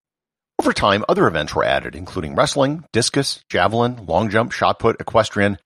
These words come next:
and one event called pankration. Pankration was sort of a mixture of boxing and wrestling, and it was probably closer to modern-day mixed martial arts.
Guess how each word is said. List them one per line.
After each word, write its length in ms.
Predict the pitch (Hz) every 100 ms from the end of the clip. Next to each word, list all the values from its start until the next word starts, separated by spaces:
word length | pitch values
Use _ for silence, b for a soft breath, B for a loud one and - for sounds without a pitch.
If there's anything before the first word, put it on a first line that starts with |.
| B B -
and 160 | 117
one 160 | 170 277
event 320 | 104 87 101
called 320 | - 92 85 92
pankration. 680 | - 110 - 131 - - - _ _ _ - B -
Pankration 600 | 160 - 285 - 139 113
was 160 | 107
sort 180 | - 208
of 80 | 208
a 60 |
mixture 380 | 135 143 - 143
of 120 | 104
boxing 480 | - 101 - 151 139
and 140 | - 80
wrestling, 480 | 123 180 180 180 -
and 140 | 104
it 60 | 110
was 140 | 190
probably 340 | - 220 262 247
closer 380 | - 160 151 139
to 60 |
modern-day 520 | 104 101 123 104 85
mixed 280 | 85 82 -
martial 280 | 76 71 71
arts. 360 | 60 50 -